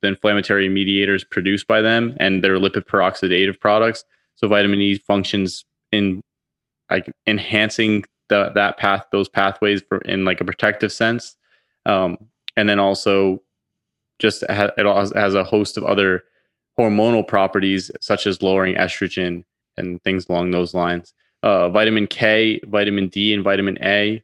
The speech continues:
function together not only in calcium metabolism, but they also function in immune function. Uh, vitamin A has a pretty potent effect in barrier defense.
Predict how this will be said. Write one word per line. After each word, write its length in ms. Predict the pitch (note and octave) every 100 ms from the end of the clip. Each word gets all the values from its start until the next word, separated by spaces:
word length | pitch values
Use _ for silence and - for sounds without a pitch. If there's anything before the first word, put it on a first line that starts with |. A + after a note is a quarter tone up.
| _
function 320 | A2 G#2+ A2
together 520 | - G2+ G2+ G#2 G2 F2
not 180 | G2+ G2+
only 300 | G#2 G#2 F#2+
in 80 |
calcium 480 | F2+ F#2+ G2 - G2
metabolism, 680 | F#2+ - F#2 F#2+ F#2 F#2 F#2 _ _
but 100 | -
they 80 | G#2+
also 260 | G2 G2 G2+
function 400 | G2+ F#2+ G2+ F#2 - _ _ -
in 340 | G2+ G2 F#2+ -
immune 520 | F#2+ F#2+ G2+ G#2 G2
function. 580 | - F#2 - F2+ E2+ - _ _ -
Uh, 140 | G2 F#2
vitamin 320 | G2 G2 G2
A 80 | G2
has 300 | G2 F#2 G2 -
a 160 | F#2+
pretty 460 | F2+ - A2 G2+ F#2+ _ -
potent 320 | A#2 A#2 A2
effect 440 | G2+ G#2 G2+ - _
in 420 | G2+ G2 F#2+ F2 - _ _ _ -
barrier 400 | G#2 G#2+ A2+ A2+
defense. 600 | A2 - A2+ A#2 -